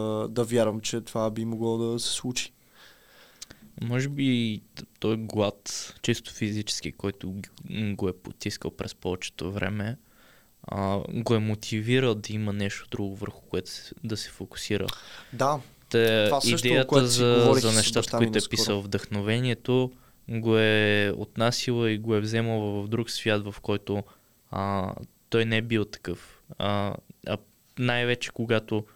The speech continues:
Speaker 2: вече идват някакви хора и почват да го занимават. Т-, той
Speaker 1: Локална
Speaker 2: просто се е
Speaker 1: обяд.
Speaker 2: да, той просто се е наситил.
Speaker 1: Мгм.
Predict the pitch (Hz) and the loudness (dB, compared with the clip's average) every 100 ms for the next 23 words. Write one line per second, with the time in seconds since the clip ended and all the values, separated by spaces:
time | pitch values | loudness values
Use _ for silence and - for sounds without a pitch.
0 | - - - _ _ _ - - 110 - | -20 -20 -20 _ _ _ -12 -4 -2 -2
1 | 117 110 107 110 104 - - - 110 110 | -4 -2 -2 0 0 -2 -14 -4 0 2
2 | 104 101 _ - - 107 110 - 113 110 | 0 -4 _ -14 -12 -6 -6 -4 -4 -2
3 | 107 104 107 110 107 107 107 107 110 - | -4 -6 -8 -4 -4 -2 0 0 0 -4
4 | - - - 117 113 123 120 123 117 113 | -10 -10 -6 -6 0 2 2 2 2 4
5 | 123 127 117 - - - 123 117 - 131 | 2 2 0 -8 -12 -4 0 0 0 0
6 | 127 135 123 - 127 120 110 - 113 - | 2 0 0 0 2 2 0 -2 -2 0
7 | 95 | -2